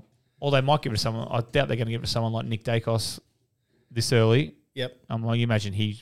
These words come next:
Speaker 1: if he wants to be, he'll probably at some stage, if he keeps trending the way, if he keeps trending up the way he, you know, his season was last year. But they'll probably give someone like, you know,
Speaker 2: Darcy
Speaker 1: Da-
Speaker 2: Moore speaks very well.
Speaker 1: Yeah, I was gonna say someone like Darcy, Tay, maybe not Howie. He's prob-,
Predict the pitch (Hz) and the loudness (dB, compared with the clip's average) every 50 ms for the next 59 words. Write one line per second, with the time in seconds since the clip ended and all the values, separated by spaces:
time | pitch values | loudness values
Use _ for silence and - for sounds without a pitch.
0 | _ _ - 123 - - 113 110 113 113 113 - - 110 113 104 101 107 101 92 | _ _ -10 -8 -6 -4 -4 -4 -4 -4 -6 -6 -6 -2 0 0 2 0 0 -2
1 | - - 107 101 98 107 101 95 - - 101 101 - - 113 104 104 101 98 - | -2 -2 -2 -2 -2 -4 -6 -6 -6 -6 -8 -8 -6 -4 -2 -2 -2 -2 -6 -10
2 | - _ _ - - - - - - - - - - - - _ - 120 123 117 | -14 _ _ -20 -20 -20 -20 -20 -20 -20 -20 -20 -20 -20 -20 _ -10 -8 -4 0
3 | - 131 113 - - - 120 131 120 120 117 117 117 113 113 120 117 - 123 107 | 0 0 0 0 -2 0 0 2 2 2 2 2 2 2 2 2 0 0 0 0
4 | - 120 107 - - - 127 113 110 110 110 113 110 113 110 110 110 110 110 107 | 0 -2 -2 -2 -2 -2 0 2 2 2 2 0 0 0 0 2 4 4 4 2
5 | 104 110 110 110 107 - - - _ _ - 110 104 104 104 98 - - 107 101 | 0 -2 -4 -6 -6 -8 -12 -20 _ _ -4 -2 -2 0 -2 -2 -4 -4 -4 -4
6 | - - 110 104 107 110 107 104 101 107 110 113 110 - - 107 104 107 107 - | -2 -2 -4 -4 -4 -4 -6 -4 -2 -2 0 0 -2 -2 -4 -4 -4 -4 -2 -4
7 | 113 110 113 117 - - 143 120 117 110 - - 113 110 107 107 104 104 - _ | -4 -2 -4 -4 -2 0 0 2 0 0 -2 -2 -2 0 0 0 -2 -2 -6 _
8 | _ _ _ _ _ _ _ _ _ _ _ _ _ _ _ - 92 92 95 101 | _ _ _ _ _ _ _ _ _ _ _ _ _ _ _ -10 -6 -6 -6 -6
9 | 104 135 - - 170 180 117 113 170 139 135 143 165 214 226 - - 123 113 107 | -8 -10 -8 -4 -2 0 2 2 2 0 -2 -4 -2 -2 -2 -4 -4 -8 -12 -12
10 | - - 92 90 92 104 143 113 117 110 110 110 104 101 - 113 104 101 101 113 | -12 -12 -12 -10 -10 -6 -2 0 2 2 2 0 0 0 2 2 2 2 2 0
11 | - - 117 110 107 107 104 101 - - 117 117 117 113 - - 117 110 - - | 0 0 0 0 2 0 0 -2 0 2 4 4 4 4 4 2 0 -2 -2 -2
12 | - - 110 107 107 104 107 107 110 143 - _ _ _ _ _ _ _ _ _ | 2 4 4 6 6 4 4 2 -2 -4 -10 _ _ _ _ _ _ _ _ _
13 | _ - 120 123 120 120 117 113 107 110 107 110 113 113 110 101 - _ - 117 | _ -6 -4 -2 0 0 2 2 4 4 4 4 4 2 0 -2 -4 _ -2 -2
14 | 117 117 - | -2 -2 -6